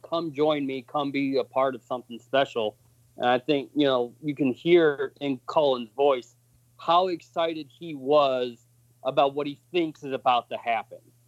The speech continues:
I mean, this sounded, this wasn't like, "Oh, it was a, you know, a really good trip." This, from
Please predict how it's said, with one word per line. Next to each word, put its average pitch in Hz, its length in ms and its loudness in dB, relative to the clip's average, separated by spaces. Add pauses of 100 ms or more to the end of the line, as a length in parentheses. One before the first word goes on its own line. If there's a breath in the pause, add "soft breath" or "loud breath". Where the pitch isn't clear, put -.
(160)
I - 40 -6
mean, 143 140 -2
this 180 160 0
sounded, 190 440 0 (280)
this 185 200 -6
wasn't 196 320 2
like, 147 240 -4
"Oh, 151 320 0
it 143 80 -6
was 135 40 -14
a, 135 320 -12
you 151 100 -4
know, 139 180 -6
a 135 40 -6
really 143 280 2
good 127 240 -6
trip." 156 340 0
This, - 300 -4 (300)
from 160 280 2